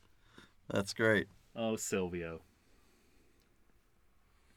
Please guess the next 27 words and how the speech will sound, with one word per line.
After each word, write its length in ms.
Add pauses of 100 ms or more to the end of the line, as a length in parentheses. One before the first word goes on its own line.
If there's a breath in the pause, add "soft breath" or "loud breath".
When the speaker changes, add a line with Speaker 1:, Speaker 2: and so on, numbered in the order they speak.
(880 soft breath)
Speaker 1:
So, 680
what 140
do 60
you 100
think 220
of 80
that 220
scene 280
in 140
particular, 580
though? 380 (2000)
Speaker 2:
I 120
have 60
Speaker 1:
As 40
Speaker 2:
a 60
lot 120
Speaker 1:
the 60
Speaker 2:
of 80
thought. 260 (360)
I 60
have 80
a 40
lot 160
of 100
thoughts. 640 (340)
Speaker 1:
Uh-huh. 360 (1000)
Speaker 2:
Uh, 500